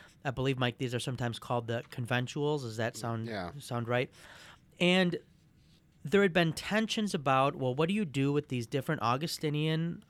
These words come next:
Speaker 1: uh, monasteries, these gatherings of,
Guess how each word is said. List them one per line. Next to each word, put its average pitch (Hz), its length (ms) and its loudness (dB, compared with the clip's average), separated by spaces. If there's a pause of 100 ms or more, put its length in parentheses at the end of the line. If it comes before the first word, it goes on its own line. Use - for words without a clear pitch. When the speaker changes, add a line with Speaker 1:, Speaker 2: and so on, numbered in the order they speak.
Speaker 1:
uh, 151 340 -2 (460)
monasteries, 139 1000 0 (640)
these 156 480 -4
gatherings 139 540 2
of, 131 180 0